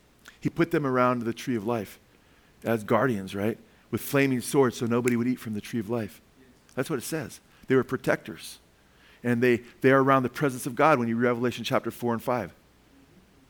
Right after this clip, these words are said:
Guess what? When Jesus rises from the dead, guess what they see? An angel on both sides of where Jesus laid,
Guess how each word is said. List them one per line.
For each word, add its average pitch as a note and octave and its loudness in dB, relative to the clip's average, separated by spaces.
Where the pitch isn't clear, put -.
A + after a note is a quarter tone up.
Guess C3 2
what? G2+ 0
When A2 -4
Jesus A2+ -4
rises A2+ 0
from A2+ -10
the G#2 -6
dead, A#2 0
guess A2 -4
what A2+ -6
they G#2+ -8
see? G#2 -8
An G#2+ -2
angel G#2+ 0
on F#2+ -6
both G2+ -4
sides - -12
of G2 -10
where G2+ -8
Jesus F#2+ -10
laid, - -20